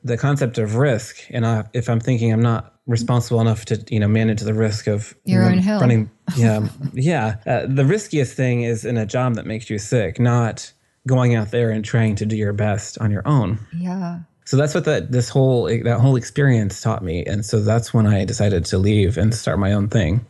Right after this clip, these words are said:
Speaker 2: Mm.
Speaker 1: And I, of course, had no idea what I <laughs> wanted to do. I had no idea. I, I, I did know that I had done big software for long enough that it was time for something new and maybe something a little more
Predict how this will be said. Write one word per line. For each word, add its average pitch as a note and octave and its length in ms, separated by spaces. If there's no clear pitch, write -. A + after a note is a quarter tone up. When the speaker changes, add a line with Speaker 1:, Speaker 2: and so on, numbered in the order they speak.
Speaker 2:
Mm. G#3 400
Speaker 1:
And A#2 160
I, A#2 40
of - 80
course, A#2 200
had G#2+ 120
no A#2 200
idea D3+ 220
what B2+ 120
I A#2+ 40
<laughs> B2 100
wanted A#2+ 200
to - 140
do. - 280
I D3+ 60
had A2 160
no A#2+ 180
idea. C3 680
I, C#3 60
I, C#3+ 300
I D3+ 40
did F#3+ 200
know D3+ 180
that C#3 120
I B2+ 100
had B2 160
done C3+ 400
big C#3 180
software B2 380
for A2+ 260
long A#2 300
enough A2 320
that G2+ 120
it F#2 60
was G#2+ 140
time A#2+ 160
for G#2+ 100
something G#2 380
new G2 260
and A#2 80
maybe G#2+ 200
something G#2 320
a G#2 60
little G#2+ 220
more G#2 420